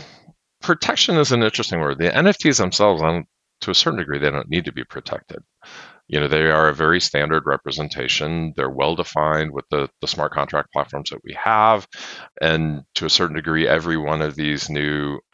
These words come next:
marketplaces that builds their own blockchain around it is defining a certain set of rules for it.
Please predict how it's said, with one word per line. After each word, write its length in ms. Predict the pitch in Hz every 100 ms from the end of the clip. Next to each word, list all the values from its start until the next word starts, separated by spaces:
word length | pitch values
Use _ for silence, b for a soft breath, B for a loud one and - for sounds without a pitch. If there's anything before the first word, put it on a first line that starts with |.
| _
marketplaces 760 | 78 78 - - - 78 - 76
that 140 | 76
builds 220 | - 76 73
their 180 | 69
own 120 | 69 71
blockchain 640 | 78 78 - 76 73 73 -
around 440 | 71 73 73 73
it 180 | 73 - b b b b
is 180 | - 73
defining 400 | - - 73 71
a 20 |
certain 240 | 69 78 -
set 180 | - 67
of 100 | -
rules 340 | 92 95 92
for 380 | - - 82 82
it. 140 | 80